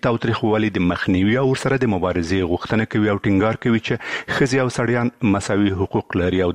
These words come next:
دولتي چارواکي مکلف دي چې د جنسیت پر اساس د ښځو په وړاندې د تاوتریخوالي د مخنیوي لپاره اقدامات وکړي،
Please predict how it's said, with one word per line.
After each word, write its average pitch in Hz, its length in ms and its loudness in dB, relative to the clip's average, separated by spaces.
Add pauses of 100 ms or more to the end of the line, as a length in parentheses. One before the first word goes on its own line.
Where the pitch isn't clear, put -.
دولتي 92 340 -2
چارواکي 92 480 0
مکلف 107 420 0
دي - 100 -2
چې 139 80 0 (420)
د 95 140 2 (100)
جنسیت 92 500 0
پر 135 80 0
اساس 131 360 -2
د 127 120 0
ښځو 127 260 0
په 127 80 2
وړاندې 120 320 2
د 113 140 0
تاوتریخوالي 110 640 0
د 98 120 2
مخنیوي 90 400 0
لپاره 90 380 0
اقدامات 87 500 0
وکړي، - 580 -2